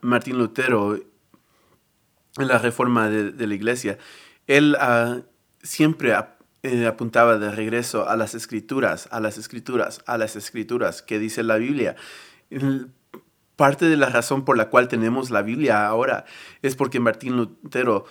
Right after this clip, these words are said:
tradujo la Biblia del latín al, al alemán y después fue empezada, eh, a, porque fue tra-, traducida a otros lenguajes. Y la razón era porque él quería hacer, eh, las escrituras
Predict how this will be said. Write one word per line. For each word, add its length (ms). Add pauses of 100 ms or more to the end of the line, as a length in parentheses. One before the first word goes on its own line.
(200)
tradujo 600
la 160
Biblia 340
del 220
latín 420
al, 400 (160)
al 640
alemán 640 (420)
y 80
después 540
fue 260
empezada, 640
eh, 240 (180)
a, 280
porque 500 (400)
fue 180
tra-, 520 (180)
traducida 760
a 360
otros 380
lenguajes. 640 (720)
Y 120
la 120
razón 380
era 260
porque 560
él 140
quería 300
hacer, 500
eh, 120
las 380
escrituras 800